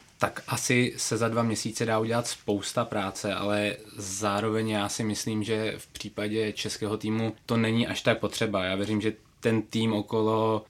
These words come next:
Michala Schlesingera, Ondry Moravce, Veroniky Vítkový je natolik zkušený, že ví moc dobře, co udělat pro to, aby se na ty závody připravili co nejlépe. Samozřejmě jsou tam mladší závodníci, třeba v mužské části Adam Václavík,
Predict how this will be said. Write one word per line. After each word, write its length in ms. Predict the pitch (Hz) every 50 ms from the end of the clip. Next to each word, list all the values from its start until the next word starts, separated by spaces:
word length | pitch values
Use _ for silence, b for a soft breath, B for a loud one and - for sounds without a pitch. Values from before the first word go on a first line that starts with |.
| _ -
Michala 520 | 113 101 - - 110 107 104 107 107 104
Schlesingera, 680 | - - 110 101 98 104 107 107 107 107 107 107 107 107
Ondry 240 | 107 107 107 110 110
Moravce, 680 | 107 107 107 107 104 - - - 110 107 107 104 - -
Veroniky 480 | 107 107 107 107 107 107 104 - 120
Vítkový 400 | 110 107 104 - - 113 107 110
je 140 | 107 107 107
natolik 440 | 110 110 110 110 - 120 120 117 -
zkušený, 600 | - - 117 - - 113 110 113 113 113 117 117 -
že 280 | 104 95 98 110 113 110
ví 460 | 101 98 95 101 107 110 117 117 120
moc 220 | 120 117 117 113
dobře, 640 | 110 107 104 101 110 120 117 117 117 120 120 - - - -
co 180 | - - - 110
udělat 460 | 110 113 110 110 113 113 110 110 -
pro 180 | - 110 107 104
to, 160 | - 113 110
aby 180 | 107 107 110
se 140 | - - 113
na 100 | 107 107
ty 120 | - 120 107
závody 380 | 110 101 101 104 110 110 113
připravili 600 | 110 - - 110 - 110 107 107 107 104 110 110
co 140 | - - 104
nejlépe. 460 | 101 101 104 107 110 110 - 117 113
Samozřejmě 460 | - - 120 120 120 117 120 123 120
jsou 160 | 120 - 123 120
tam 320 | 120 123 120 117 110 107 104
mladší 600 | 101 104 107 110 107 - - - 123 120 120 120
závodníci, 600 | 117 120 117 117 113 117 117 120 117 113 - -
třeba 320 | - - 113 113 110 107 104
v 340 | - - - - - -
mužské 460 | 107 107 110 110 110 - - 120 113 110
části 460 | - 120 110 107 104 - - 117 -
Adam 240 | - 104 110 110 113
Václavík, 760 | 110 110 107 - - 120 113 113 113 113 113 110 - -